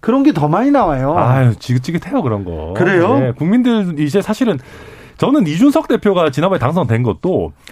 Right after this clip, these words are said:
Speaker 2: 뭐 여러 이유가 있겠지만은 그런 어떤 패거리 정치,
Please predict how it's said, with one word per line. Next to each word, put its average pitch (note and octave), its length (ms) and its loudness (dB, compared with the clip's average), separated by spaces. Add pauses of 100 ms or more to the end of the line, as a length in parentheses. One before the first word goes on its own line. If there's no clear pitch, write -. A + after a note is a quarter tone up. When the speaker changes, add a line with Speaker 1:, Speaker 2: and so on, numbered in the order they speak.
Speaker 2:
뭐 C3+ 120 2
여러 F3 280 4
이유가 D#3 240 0
있겠지만은 G#2 720 -4 (720)
그런 A3 240 2
어떤 F3 240 0
패거리 D#4+ 380 0
정치, B2 480 -2